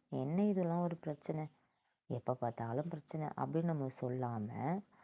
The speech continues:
இது என்னவா இருக்கும், இது என்ன நமக்கு வந்திருக்கு, எதனால இந்த சோதனை வந்திருக்கு, எதனால இந்த கஷ்டம் வந்திருக்கு, எதனால இந்த வியாதி வந்திருக்கு,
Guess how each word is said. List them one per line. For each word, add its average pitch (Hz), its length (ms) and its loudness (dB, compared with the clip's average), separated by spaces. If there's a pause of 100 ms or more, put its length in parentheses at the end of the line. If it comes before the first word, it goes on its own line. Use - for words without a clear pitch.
(340)
இது 175 220 4
என்னவா 165 540 4
இருக்கும், 139 420 4
இது 156 300 6
என்ன 180 240 6
நமக்கு 151 420 2
வந்திருக்கு, 139 640 4
எதனால 196 280 4
இந்த 170 260 4
சோதனை 151 460 2
வந்திருக்கு, 131 600 0
எதனால 190 280 2
இந்த 180 200 2
கஷ்டம் 139 460 0
வந்திருக்கு, 139 480 0
எதனால 196 280 2
இந்த 180 180 4
வியாதி 151 480 4
வந்திருக்கு, 131 600 2